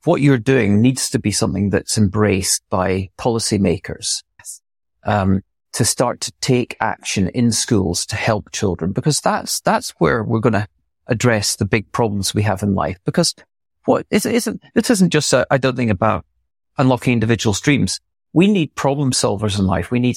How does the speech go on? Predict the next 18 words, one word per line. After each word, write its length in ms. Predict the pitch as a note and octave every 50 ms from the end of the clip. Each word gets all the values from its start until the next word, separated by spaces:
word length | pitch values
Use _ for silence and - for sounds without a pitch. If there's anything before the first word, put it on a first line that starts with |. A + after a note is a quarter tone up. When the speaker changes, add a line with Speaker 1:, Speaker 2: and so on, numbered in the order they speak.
| - -
Speaker 1:
action 420 | B2+ B2+ B2+ - - - - B2 G#2+
takers, 480 | - - G#2+ - - - - - -
people 400 | - - - E3 E3 - E3+ D#3+ C#3+
that 180 | C3 A#2 -
can 180 | - C3 A#2 A2+
actually 380 | A2 - - - - - A2+ G#2+
address 480 | F#2 F2+ A#2 A#2+ A2+ G#2 F#2+ - -
the 100 | - G#2+
big 280 | F#2+ - C3 B2+ B2+ -
gnarly 460 | B2+ B2 A#2+ A#2 A#2 A2 A2 A2 -
problems 520 | - - - A#2+ A2+ - F#2+ F2+ F2 -
that 120 | - - -
we're 100 | G2+ G2+
facing. 540 | - - - B2+ B2+ B2+ - - - - -
Speaker 2:
Mm-hmm. 180 | D#3+ F3 A#3+ D4+ _ _ _ _ -
Speaker 1:
And 120 | - C3+
those 140 | D#3 F3 -
problems 440 | - - E3 C3+ A#2+ A#2+ A2+ -